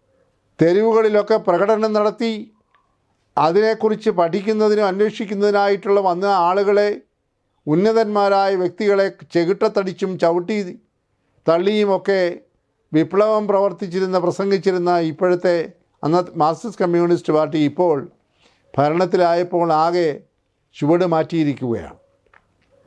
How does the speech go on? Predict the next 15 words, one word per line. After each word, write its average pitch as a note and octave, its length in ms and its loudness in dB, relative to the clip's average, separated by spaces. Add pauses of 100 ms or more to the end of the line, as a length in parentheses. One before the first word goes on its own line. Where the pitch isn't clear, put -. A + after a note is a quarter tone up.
(500)
സ്വകാര്യ G3 480 2 (100)
സർവകലാശാലകൾ G3 800 0 (120)
സ്ഥാപിക്കാനുള്ള E3+ 760 0 (100)
ബില്ല് F3 300 0
പാസാക്കിയ D#3+ 580 0 (1000)
ഇവരുടെ E3 360 4 (140)
ആത്മാർത്ഥതയില്ലായ്മ D#3+ 1120 0 (120)
എത്ര, D#3 180 -2 (1040)
ഇവരുടെ D3+ 280 2 (140)
കാപട്യം F#3 640 0
എത്ര E3+ 160 0 (100)
വലുതാണ് D#3+ 460 0 (100)
എന്ന് D3+ 120 -6 (100)
ജനം D#3 200 0 (100)
തിരിച്ചറിഞ്ഞിട്ടുണ്ട് D3+ 680 -2